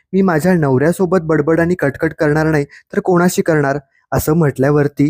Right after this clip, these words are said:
चिकू देखील तिच्याकडे बघत असते, कारण indirectly आता राणी देखील इंद्राला आपला मनापासून नवरा मानत असते. दुसरीकडे इंद्रा देखील म्हणतो, "मग मी माझ्या बायकोवर रागवणार नाही तर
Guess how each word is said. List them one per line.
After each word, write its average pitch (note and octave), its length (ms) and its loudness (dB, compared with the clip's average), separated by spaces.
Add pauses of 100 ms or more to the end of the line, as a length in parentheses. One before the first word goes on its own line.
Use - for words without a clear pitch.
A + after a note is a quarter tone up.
चिकू E3 280 -2
देखील D#3+ 340 0
तिच्याकडे D3 480 0
बघत D3+ 400 -2
असते, A2 260 -6
कारण D3 540 -4
indirectly D3+ 720 0 (280)
आता C3 220 -4
राणी C3 380 0
देखील D3 320 0
इंद्राला C3+ 400 0
आपला C3+ 380 -2
मनापासून C3+ 560 -2
नवरा B2+ 280 0
मानत A2+ 320 -2
असते. A#2 260 -8 (340)
दुसरीकडे G#3 460 0
इंद्रा E3 380 0
देखील F3+ 280 0
म्हणतो, B2+ 420 -2 (200)
"मग F3 160 0
मी C#3+ 220 0
माझ्या D#3 380 0
बायकोवर D3+ 640 0
रागवणार D#3+ 500 0
नाही C#3+ 140 -2
तर G3 120 -6